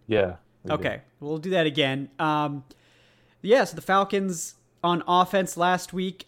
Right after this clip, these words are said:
Speaker 2: uh, had a pretty good game, especially on the ground. Um,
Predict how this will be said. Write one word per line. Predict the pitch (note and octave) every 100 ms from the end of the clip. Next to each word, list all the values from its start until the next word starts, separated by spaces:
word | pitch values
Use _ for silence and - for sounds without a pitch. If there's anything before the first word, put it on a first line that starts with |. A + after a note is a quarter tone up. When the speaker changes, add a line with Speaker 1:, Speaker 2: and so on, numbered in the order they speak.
| -
Speaker 2:
uh, | D#3 D3 C#3+ C#3 - -
had | E3
a | F#3
pretty | G3 F#3
good | F#3 E3
game, | E3 E3 F3+
especially | D#3 - E3 D#3+ E3 D#3+
on | - D#3 D#3
the | C3+
ground. | C#3 C3+ D#3+ A3 - - _ _ _ _
Um, | D#3+ D#3 D3+ D3+